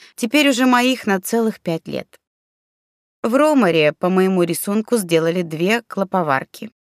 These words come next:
Привезли в замок как раз вечером перед отъездом Марка. Вынесли всю мебель и ошпарили прямо на улице кипятком. Сундуки тоже.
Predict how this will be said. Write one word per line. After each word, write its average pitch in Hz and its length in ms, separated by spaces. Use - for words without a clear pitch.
Привезли 294 440
в 269 40
замок 240 420
как 196 240
раз 214 240
вечером 202 440
перед 185 220
отъездом 165 520
Марка. 156 440
Вынесли 214 460
всю - 180
мебель 190 560
и 214 60
ошпарили 254 560
прямо 214 340
на 196 140
улице 190 320
кипятком. - 640
Сундуки 233 440
тоже. 151 400